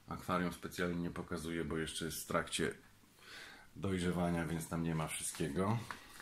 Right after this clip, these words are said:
I zobaczcie, to tutaj wchodzi do góry. Mamy takie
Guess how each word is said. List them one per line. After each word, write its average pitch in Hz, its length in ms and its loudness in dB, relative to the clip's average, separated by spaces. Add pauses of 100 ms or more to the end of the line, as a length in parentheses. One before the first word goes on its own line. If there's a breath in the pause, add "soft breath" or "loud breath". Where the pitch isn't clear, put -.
(280 loud breath)
I 90 60 -2
zobaczcie, 85 580 2
to 87 160 2
tutaj 80 320 0
wchodzi 78 360 2
do 71 140 2
góry. 92 360 4 (960 loud breath)
Mamy 85 220 6
takie 85 340 0